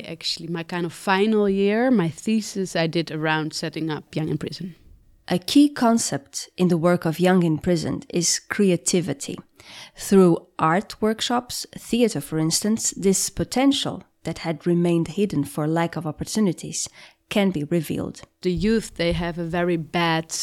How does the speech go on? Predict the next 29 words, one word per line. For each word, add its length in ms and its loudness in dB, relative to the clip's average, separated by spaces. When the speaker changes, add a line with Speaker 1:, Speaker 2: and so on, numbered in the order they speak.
Speaker 1:
experience 640 2
with, 380 -4
uh, 300 -6
education. 760 -2
They, 240 -2
a 60 -12
lot 220 -2
of 240 -8
never 400 0
been 400 -2
in 120 -2
a 60 -2
school, 480 -6
and 160 -6
otherwise 440 -8
they 160 -6
think 320 -2
they're 280 0
not 380 0
smart 420 2
or 140 4
they 140 0
can't 260 -2
sit 220 -4
still 480 6
or 80 -2
whatever. 480 -2
And, 320 -2
uh, 540 -2